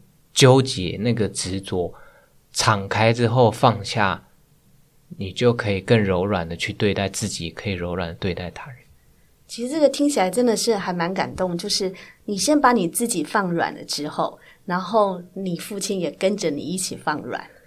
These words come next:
Speaker 1: 呃，对，这是一个很神奇的变化，就是我，当我自己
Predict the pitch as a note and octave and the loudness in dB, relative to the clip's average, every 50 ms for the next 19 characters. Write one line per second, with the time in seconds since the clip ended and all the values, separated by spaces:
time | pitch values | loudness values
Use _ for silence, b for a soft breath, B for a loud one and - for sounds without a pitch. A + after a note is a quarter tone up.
0 | b b b b b b b _ _ _ - A2 G#2+ G#2+ - - D#3 C3+ A2+ F#2+ | b b b b b b b _ _ _ 0 2 2 4 8 10 10 10 10 8
1 | F2 - C3+ C3+ - F3 E3 D3+ C3+ G2 G2 F#2+ F2+ - - F#2 F2+ F2 - - | 6 4 4 4 6 6 6 6 6 4 2 -2 -4 -4 -6 -6 -6 -8 -8 -8
2 | F#2+ F#2 F2+ - - - G#2 F2+ E2 E2 - - - E2+ E2 F2 F#2 - A2+ A#2+ | -6 -6 -6 -6 -6 -6 -6 -6 -6 -8 -14 -14 -12 -12 -12 -10 -4 0 2 4
3 | A#2+ A2 F#2+ - A2+ A#2 A#2 A2+ G#2 F#2+ - A#2+ A2 - G#2 F#2+ F#2+ | 4 4 4 2 2 2 2 2 2 0 0 -2 -2 -2 -2 -4 -6